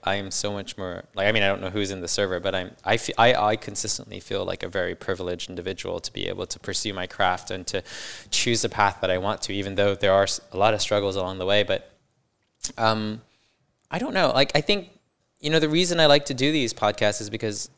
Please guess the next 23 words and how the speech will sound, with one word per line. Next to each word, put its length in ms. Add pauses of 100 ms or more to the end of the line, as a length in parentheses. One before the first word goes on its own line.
(140)
ultimately 500
my 200
hope 440 (140)
is 340
really 540
for 180
people 600
to 100
feel 260
empowered 520
to 80
make 140
a 40
difference, 680 (180)
right? 220
Like, 240
I 320
would 180
love 440
to 100
see 240
other 240
people 640